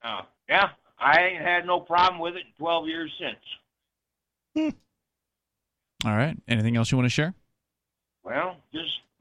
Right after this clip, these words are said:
Speaker 1: there's reasons to believe, dude. There's something out there beyond us.
Speaker 2: Oh, I, I totally agree.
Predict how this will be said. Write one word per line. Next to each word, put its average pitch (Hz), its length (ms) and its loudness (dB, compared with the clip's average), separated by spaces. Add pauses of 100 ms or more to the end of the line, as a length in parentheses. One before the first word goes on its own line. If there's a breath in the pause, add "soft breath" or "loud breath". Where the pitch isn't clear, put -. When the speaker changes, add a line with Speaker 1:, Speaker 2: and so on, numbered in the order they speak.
(360)
Speaker 1:
there's 143 280 -4
reasons 175 500 0
to 143 80 -2
believe, 143 500 2
dude. 127 260 -4
There's 127 220 -8
something 175 280 4
out 180 240 6
there 165 180 -6
beyond 139 500 -2
us. 147 200 -2 (260)
Speaker 2:
Oh, 127 120 4
I, 127 360 2
I 165 40 4
totally 143 380 2
agree. 104 320 -4